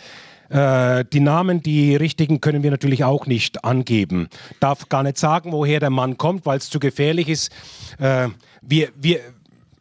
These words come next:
wir wissen von Leuten, die uns schreiben, "Ich stehe auf der Todesliste von Al-Shabaab." Sie haben mir eine S M S geschickt. Sie haben ein Foto verbreitet im ganzen Land. "Wenn ich gefunden werde,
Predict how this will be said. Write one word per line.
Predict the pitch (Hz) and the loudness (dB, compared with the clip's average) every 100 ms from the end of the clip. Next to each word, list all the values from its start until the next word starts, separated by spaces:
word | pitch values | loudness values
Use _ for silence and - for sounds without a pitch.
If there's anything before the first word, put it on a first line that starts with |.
| _ _ _ _ _ _ _ _ | _ _ _ _ _ _ _ _
wir | 156 156 | -2 0
wissen | 220 220 | 0 0
von | 196 202 | 0 2
Leuten, | 196 208 214 | 4 2 0
die | 196 202 | 0 2
uns | 196 - | 2 0
schreiben, | 175 160 185 185 190 165 - - | 2 2 2 0 0 0 -4 -8
"Ich | 175 | -4
stehe | - 190 180 | -2 0 0
auf | 165 | 0
der | 175 | -4
Todesliste | - 175 175 - 170 - | -2 -2 -2 -2 -4 -4
von | 165 147 | -4 -2
Al-Shabaab." | 139 139 143 131 - - - _ _ _ _ _ _ _ _ _ _ _ - | -2 -2 -4 -4 -6 -16 -18 _ _ _ _ _ _ _ _ _ _ _ -8
Sie | - 160 | 0 2
haben | 147 156 | 2 -2
mir | 165 160 | -2 0
eine | 151 | 0
S | 147 | 0
M | 156 | 0
S | 156 147 | -2 -4
geschickt. | 135 101 - - - _ _ _ _ | -8 -8 -10 -12 -14 _ _ _ _
Sie | - 156 | -4 0
haben | 139 143 | 0 0
ein | 139 | -4
Foto | - 165 170 | -2 -2 0
verbreitet | 131 127 117 104 98 | 0 0 0 -2 -2
im | 107 110 | -4 -4
ganzen | 113 110 120 | -4 -4 -6
Land. | 92 82 - - _ - - - | -8 -8 -12 -12 _ -20 -20 -4
"Wenn | 135 143 | -2 0
ich | - | -2
gefunden | 147 175 185 180 165 | -2 0 -2 -2 0
werde, | 160 165 160 | 0 2 -2